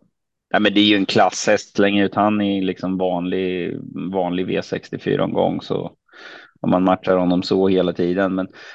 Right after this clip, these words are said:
men det är ju så, det är ju, de flesta ägare tycker att det är ju, att vara med i såna här lopp är ju så jäkla fränt när det är V sjuttiofem. Och nu var ju inte just det här V sjuttiofem då kanske, men, eh, var ju en V sjuttiofem-dag med hundratusen i första pris. Att det är en sån, det är så roligt. Så att det,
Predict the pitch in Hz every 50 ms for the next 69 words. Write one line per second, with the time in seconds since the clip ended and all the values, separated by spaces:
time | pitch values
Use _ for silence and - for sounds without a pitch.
0 | - _ 107 104 101 101 101 104 107 110 98 98 98 113 107 - - 101 95 92
1 | 92 95 104 110 107 104 104 - - _ _ _ _ _ - 98 - 113 113 -
2 | - 120 110 - - - 104 107 104 95 90 90 - - 87 - 87 90 87 -
3 | 87 85 85 82 90 95 90 85 90 90 92 92 - - 92 92 92 - 92 95
4 | 87 80 78 - - - - - 90 90 - - - 85 85 85 - - - -
5 | 85 - - 110 101 - - - _ - - - _ - - - - - 92 90
6 | 90 - 82 - - - - - - - - - 85 - 82 87 80 78 80 80
7 | 80 87 90 82 85 85 87 85 - - 90 92 92 90 - - - 95 95 90
8 | 90 90 85 85 - - - - - 87 85 - - - 80 80 - - - -
9 | - - - - - - - - - - - _ _ _ _ _ - 101 107 110
10 | 110 95 95 95 95 92 92 92 95 92 - - - - - - - 95 90 87
11 | 92 95 98 95 95 - 156 202 92 95 101 90 87 90 92 90 - 90 92 -
12 | - 90 90 87 - 87 - - - 90 - 101 87 87 - - - - 92 90
13 | 87 76 - 92 80 82 - - _ - - 95 101 101 - 107 101 107 98 92
14 | 101 123 127 - _ - - - - 95 - _ _ - - 95 -